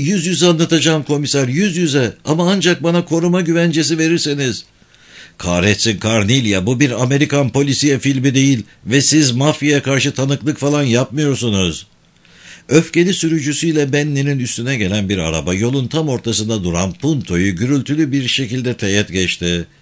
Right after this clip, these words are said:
"Siz yine de sakin olun. Saçınızın bir telinin bile zarar görmemesini sağlayacağım. Nerede olduğunuzu söyleyin de gelip sizi alayım."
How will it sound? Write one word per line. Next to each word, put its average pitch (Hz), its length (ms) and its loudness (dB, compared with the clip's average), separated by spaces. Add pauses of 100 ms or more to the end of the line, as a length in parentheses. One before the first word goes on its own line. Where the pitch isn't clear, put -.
(680)
"Siz 127 260 2
yine 123 200 0
de 110 100 0
sakin 101 380 0
olun. 85 240 -2
Saçınızın 117 680 0
bir 170 180 4
telinin 139 460 -2
bile 131 200 -2
zarar 123 320 0
görmemesini 107 720 0
sağlayacağım. 85 840 -2 (380)
Nerede 143 320 4
olduğunuzu 165 500 4
söyleyin 165 400 4
de 165 60 2
gelip 151 340 2
sizi 135 220 0
alayım." 104 600 0